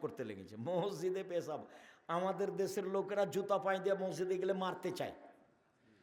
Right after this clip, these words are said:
তো মসজিদে পেশাব করতে লেগেছে। তখন সাহাবীগণ একবার লাফ, "এই ছি, ছি, ছি, এই তুমি কি করলে?" আল্লাহ রসুল বলছেন,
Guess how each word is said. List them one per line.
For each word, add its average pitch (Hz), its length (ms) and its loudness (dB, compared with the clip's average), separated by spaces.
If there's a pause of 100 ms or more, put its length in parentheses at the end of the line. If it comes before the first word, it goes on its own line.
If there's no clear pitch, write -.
(300)
তো 190 60 0
মসজিদে 214 540 4
পেশাব 185 320 -2
করতে 147 220 -4
লেগেছে। 113 340 -4 (500)
তখন 180 280 0
সাহাবীগণ 208 580 0
একবার 208 400 2
লাফ, 202 260 2
"এই 311 300 4
ছি, - 160 -6
ছি, 254 160 -8
ছি, - 80 -10
এই 277 200 2 (100)
তুমি 262 160 -4
কি - 140 -10
করলে?" 196 200 -6 (580)
আল্লাহ 113 220 -6
রসুল 110 240 -10
বলছেন, 104 240 -10